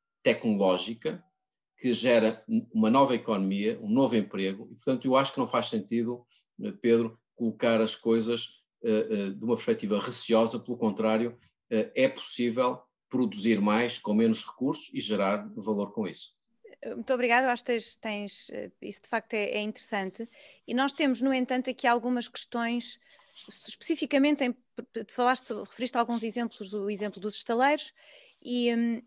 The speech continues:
Speaker 2: e de facto em Portugal existem umas especificidades que eu acho que podem ser ajudadas,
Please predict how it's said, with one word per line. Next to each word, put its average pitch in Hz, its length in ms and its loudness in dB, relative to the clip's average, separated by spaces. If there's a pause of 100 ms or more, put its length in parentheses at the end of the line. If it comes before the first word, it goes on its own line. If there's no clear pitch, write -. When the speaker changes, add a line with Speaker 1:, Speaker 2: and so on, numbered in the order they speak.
(220)
Speaker 2:
e 247 120 -2
de - 100 -14
facto 254 320 2
em 269 100 0
Portugal 240 440 0
existem 254 420 -4
umas 254 180 0
especificidades 226 1120 -4
que - 180 -4
eu 233 120 0
acho 226 340 0 (100)
que 240 260 -4 (220)
podem 226 340 0
ser 220 240 -2
ajudadas, 208 840 -4